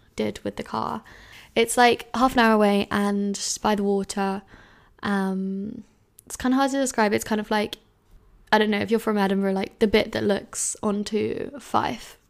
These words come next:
like, on the, like, the edge of this side, if you get me. <laughs>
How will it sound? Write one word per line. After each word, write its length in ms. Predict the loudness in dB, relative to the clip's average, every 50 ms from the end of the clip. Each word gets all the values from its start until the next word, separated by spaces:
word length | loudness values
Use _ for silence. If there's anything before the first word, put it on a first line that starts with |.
| _ -6
like, 200 | -6 -4 -2 -2
on 140 | -2 -2
the, 240 | -2 -2 -4 -6 -8 -12 -16 -20 -20 -20 -20 -20 -20 -20 _ _ _ _ _ _ _ -4
like, 180 | -4 -4 -4
the 120 | -4 -4 -4
edge 260 | -4 -6 -6 -6 -8
of 340 | -8 -8 -10 -14 -20 -20 -20 _ _ _ _
this 180 | -8 -8 -6 -6
side, 380 | -4 -4 -4 -4 -4 -6 -10 -14 -20 -20 -20 -20 _ _ -6
if 80 | -4
you 80 | -4 -2
get 160 | -4 -4 -6
me. 160 | -8 -6 -2 4 6
<laughs> 380 | 8 10 10 10 10 8 6